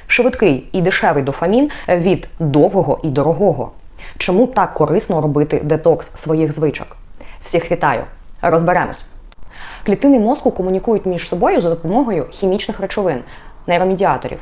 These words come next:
Дофамін один із них і відповідає за задоволення і мотивацію. Дофамін як нейромедіатор, це біологічна активна хімічна речовина, яка в мозку людини передає емоційну реакцію. Також цей нейромедіатор відповідальний за рух. Тому виробляється у певних клітинах мозку, що контролюють м'язову активність.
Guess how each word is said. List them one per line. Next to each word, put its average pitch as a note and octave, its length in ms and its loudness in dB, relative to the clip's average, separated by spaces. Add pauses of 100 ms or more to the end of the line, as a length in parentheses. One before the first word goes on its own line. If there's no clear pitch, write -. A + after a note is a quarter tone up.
(240)
Дофамін A#3 420 0
один A#3 300 2
із G#3 120 -2
них C#3+ 280 -2
і C4+ 80 -2
відповідає F#3+ 560 0
за D3+ 160 -2
задоволення D#3+ 600 0
і E3+ 60 -4
мотивацію. D#3 640 -6 (800)
Дофамін B3 400 2
як A3+ 120 2
нейромедіатор, G#3 800 2
це F#3 140 0
біологічна F3 520 2
активна E3 320 -2
хімічна D#3 420 -2
речовина, F#3 480 0 (240)
яка F#3 240 2
в G3 80 -2
мозку F3 440 2
людини F3+ 400 2
передає F3 480 2
емоційну F3+ 480 0
реакцію. F3+ 440 2
Також F3+ 300 -2
цей D#3 180 0
нейромедіатор G3+ 600 2
відповідальний F#3+ 680 2
за E3+ 160 4
рух. F#3 340 2 (460)
Тому B3 300 4
виробляється G3 640 2
у E3+ 40 -4
певних D3+ 360 0
клітинах D#3+ 380 -2
мозку, C#4 260 2
що - 160 0
контролюють D#3+ 480 0
м'язову C#3+ 420 0
активність. C3 600 -8